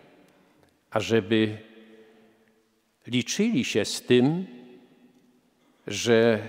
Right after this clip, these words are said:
władca wszechrzeczy nie ulęknie się osoby,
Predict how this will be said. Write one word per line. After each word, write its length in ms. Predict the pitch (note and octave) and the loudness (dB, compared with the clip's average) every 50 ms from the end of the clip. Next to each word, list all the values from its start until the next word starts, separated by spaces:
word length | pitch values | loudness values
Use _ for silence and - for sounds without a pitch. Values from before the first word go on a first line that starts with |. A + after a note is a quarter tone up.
| - - - - - - - - - - - - - - - | -14 -18 -20 -20 -20 -20 -20 -20 -20 -20 -20 -20 -20 -20 -18
władca 960 | G2+ G2 G2+ A2+ B2+ D3+ D#3+ - - - - - - D#3+ D3+ D3+ D#3+ D#3+ D#3 - | -10 -6 -2 -2 -2 -2 -6 -8 -14 -14 -12 -4 -2 0 0 0 -2 -6 -10 -14
wszechrzeczy 920 | - - - G#2+ G2 F#2 G2+ G2+ F#2+ G2+ A#2 C#3 C#3 - - - C3 A#2+ | -14 -10 -6 -6 -6 -6 -6 -8 -4 -2 -2 -2 -2 -4 -6 -6 -6 -4
nie 320 | A2+ G2+ G#2+ B2+ E3 G3+ G3+ | -2 0 2 4 4 4 4
ulęknie 720 | - F3 D#3+ F3 F#3 G3 G3 G3+ G3 - - - G#2+ F#2+ | 4 4 4 6 6 6 6 6 4 0 -4 -4 -4 -4
się 220 | - - A2 G#2 F#2 | -4 -4 -6 -4 -4
osoby, 500 | G2+ G#2 - - G2+ D#2+ D#2 - - | -4 -6 -6 -8 -8 -8 -8 -12 -16